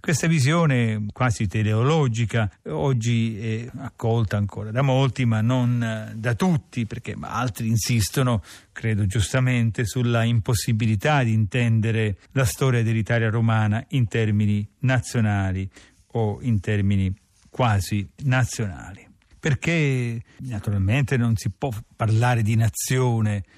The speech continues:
nel mondo antico, la nazione è una caratteristica della storia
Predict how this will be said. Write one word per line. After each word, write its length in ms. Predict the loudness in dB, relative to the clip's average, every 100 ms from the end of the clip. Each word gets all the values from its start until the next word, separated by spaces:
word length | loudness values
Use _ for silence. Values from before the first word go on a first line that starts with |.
| _ _
nel 140 | -2 2
mondo 300 | 2 2 2
antico, 460 | 0 0 0 2 0
la 100 | 2
nazione 460 | -2 -2 0 0
è 40 | -2
una 420 | -4 -4 -8 -12 -6
caratteristica 920 | -4 -2 0 0 2 0 -2 -4 -4
della 220 | -4 -6
storia 540 | -6 -4 -2 -2 -4